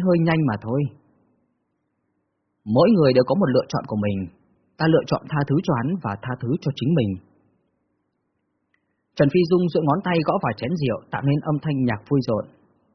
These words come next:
"Đa tạ ngươi đã dẫn ta ra khỏi sơn mạch Long Xà, giúp ta đạt đến bước này, giúp ta có quyền lực để lựa chọn." Lâm Tịch cũng lấy đũa của mình gõ vào chén rượu, muốn tấu một khúc tiếu ngạo giang hồ, nhưng đáng tiếc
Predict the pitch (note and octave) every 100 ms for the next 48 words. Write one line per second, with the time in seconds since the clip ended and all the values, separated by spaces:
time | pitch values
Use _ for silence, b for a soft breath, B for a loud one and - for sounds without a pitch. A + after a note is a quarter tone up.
0 | _ _ _ _ _ _ - D#3 D#3 C3
1 | D3 D3+ C#3 C#3+ E3+ E3 C#3+ C#3 C3 F#2+
2 | C#3 A#2+ - B2+ B2 G#2+ F2+ - _ _
3 | _ _ _ C#3 G#3+ D#3 C#3+ B2+ A#2 G#2
4 | B2+ G#3+ C3 G2+ F#2+ - _ _ _ _
5 | _ _ _ _ C3 F3 D#3 C#3+ C3+ D3
6 | - A#2 G2+ G#2+ - G2 G#2 - A2 F2+
7 | - _ _ _ _ _ _ _ _ _
8 | _ _ _ _ _ _ _ _ - C#3+
9 | E3 A2 - D#3 C#3 B2+ C3+ D#3 G#3 A2+
10 | G#2+ G#2 C3 E3+ G#2+ G#2+ E3+ C#3 G#2+ -
11 | - _ - C3+ C#3+ D3 C3 G3 - G#3+
12 | - - C3 A3 G3 C#3+ D3+ C3+ A2+ G2
13 | F2+ _ _ - C#3+ C#3 A#2 A#2 G#3